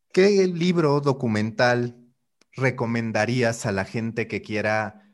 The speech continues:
formarse en este tipo de periodismo más lento, más contextual, más explicativo? Por otro lado, también de calle.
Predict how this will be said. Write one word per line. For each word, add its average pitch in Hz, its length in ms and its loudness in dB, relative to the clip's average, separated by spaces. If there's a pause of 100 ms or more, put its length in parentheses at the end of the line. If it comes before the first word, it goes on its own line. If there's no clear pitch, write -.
(160)
formarse 123 840 0
en 113 120 -4
este 120 280 -4
tipo 127 380 -2
de 110 120 0
periodismo 110 720 -2
más 107 260 -2
lento, 113 520 -6
más 104 580 -6
contextual, 107 920 -4
más 101 320 -2
explicativo? 104 1080 -8
Por 98 140 -2
otro 101 220 -4
lado, 101 280 -2
también 95 460 -4
de 95 180 -6
calle. 98 480 -4